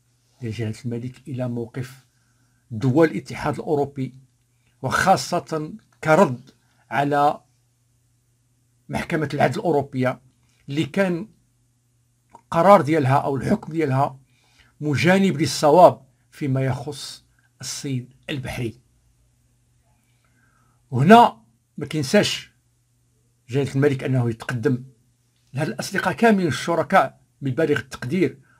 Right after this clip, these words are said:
مواقفهم المناصرة لقضية المغرب الأولى، بمعنى أنه هنا كنلمسوا، ماشي كنلمسوا، كنتأكدوا من خطاب النبلاء عكس خطاب، خطاب قطاع الطريق اللي كيمثلوا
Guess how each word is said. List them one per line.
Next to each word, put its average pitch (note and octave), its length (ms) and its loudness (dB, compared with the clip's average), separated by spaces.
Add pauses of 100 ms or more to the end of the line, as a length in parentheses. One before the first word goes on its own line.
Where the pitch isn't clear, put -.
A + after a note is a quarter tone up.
مواقفهم C3 520 -4
المناصرة A#2+ 400 -4
لقضية A2+ 420 -8
المغرب A2 260 -10 (640)
الأولى، C#3+ 380 -6 (320)
بمعنى D3+ 280 -8
أنه C3+ 280 -6
هنا A#2+ 180 -6
كنلمسوا، B2+ 540 -8 (220)
ماشي - 140 -16
كنلمسوا، C#3 360 -8
كنتأكدوا C3+ 520 -8 (500)
من C#3 120 -6
خطاب C3 400 -10
النبلاء A#2 580 -6 (160)
عكس - 460 -8 (200)
خطاب، B2+ 640 -14
خطاب C#3 540 -6 (420)
قطاع B2+ 500 -8
الطريق B2+ 420 -8 (460)
اللي B2 280 -4 (220)
كيمثلوا B2 520 -6